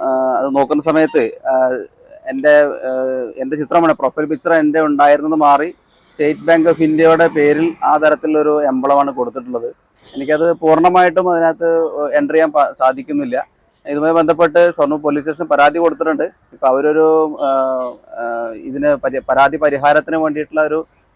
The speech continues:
ആ, Gmail ഐ ഡി തന്നിട്ടുണ്ട്. അതിൽ നമ്മൾ പരാതി കൊടുത്തിട്ടുണ്ട്, ആ, ഒഫീഷ്യലായിട്ട് രേഖപ്പെടുത്തിയിട്ടുണ്ട്. ഇതിലിപ്പോ എനിക്ക് വ്യക്തിപരമായിട്ട് പറയാനുള്ളത്, ഇപ്പോ, ആ, സാധാരണഗതിയിൽ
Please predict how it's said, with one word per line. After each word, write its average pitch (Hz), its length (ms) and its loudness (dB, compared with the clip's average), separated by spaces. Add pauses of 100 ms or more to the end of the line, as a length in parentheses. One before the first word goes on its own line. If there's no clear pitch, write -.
(120)
ആ, - 40 -2
Gmail 143 500 0
ഐ 143 160 2
ഡി 151 100 -2
തന്നിട്ടുണ്ട്. 143 480 -2
അതിൽ 131 280 -4
നമ്മൾ 143 260 -6
പരാതി 135 340 2
കൊടുത്തിട്ടുണ്ട്, 143 880 -6
ആ, 135 160 -4
ഒഫീഷ്യലായിട്ട് 156 800 -4
രേഖപ്പെടുത്തിയിട്ടുണ്ട്. 135 680 -4 (640)
ഇതിലിപ്പോ 143 340 2
എനിക്ക് 156 520 2
വ്യക്തിപരമായിട്ട് 180 640 4
പറയാനുള്ളത്, 185 640 4
ഇപ്പോ, 185 460 2
ആ, 147 420 2
സാധാരണഗതിയിൽ 175 720 2